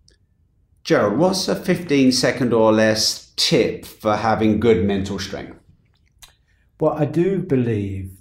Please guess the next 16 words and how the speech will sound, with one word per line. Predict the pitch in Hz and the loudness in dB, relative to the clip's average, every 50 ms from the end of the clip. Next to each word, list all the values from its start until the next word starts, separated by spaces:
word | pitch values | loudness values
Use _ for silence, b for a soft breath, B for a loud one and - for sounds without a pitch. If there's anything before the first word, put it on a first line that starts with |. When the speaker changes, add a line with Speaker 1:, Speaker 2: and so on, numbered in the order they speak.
| _ | _
Speaker 2:
that, | - 120 107 101 76 - - - - - - | -12 -12 -10 -10 -12 -16 -20 -20 -20 -14 -10
uh, | 104 98 95 95 95 95 92 92 92 90 90 90 - _ _ _ _ _ _ _ _ _ _ _ _ _ _ _ _ _ _ _ - | -10 -8 -8 -8 -10 -10 -10 -10 -10 -12 -14 -16 -20 _ _ _ _ _ _ _ _ _ _ _ _ _ _ _ _ _ _ _ -12
we | - 107 120 113 | -6 -4 -2 -2
have | 117 107 - | -2 -4 -6
to | - 104 | -8 -12
disengage | 87 - 117 - - 117 107 107 110 113 107 104 101 95 95 - - - - | -10 -8 -10 -8 -8 -8 -8 -6 -4 -4 -4 -4 -4 -6 -8 -12 -16 -16 -16
the | 104 90 | -16 -14
brain | 90 - 120 113 110 107 92 92 87 87 90 90 92 92 - - _ _ _ _ _ _ - | -8 -4 -2 -2 -2 -2 -4 -6 -6 -8 -10 -12 -14 -14 -18 -20 _ _ _ _ _ _ -16
at | 104 101 98 - | -14 -14 -14 -14
times | - - 101 92 92 90 90 90 - - | -14 -12 -10 -8 -8 -8 -8 -10 -14 -18
because, | - - - 95 - - 113 92 - - - _ b b b b b b - | -20 -18 -18 -16 -14 -12 -12 -12 -14 -16 -20 _ b b b b b b -8
you | 123 113 | -6 -4
know, | 104 98 98 | -4 -4 -4
when | 101 113 127 127 135 | -2 0 2 2 4
you | 131 127 120 | 4 2 2
get, | 120 123 110 113 - - - - | 2 0 -4 -4 -6 -12 -20 -20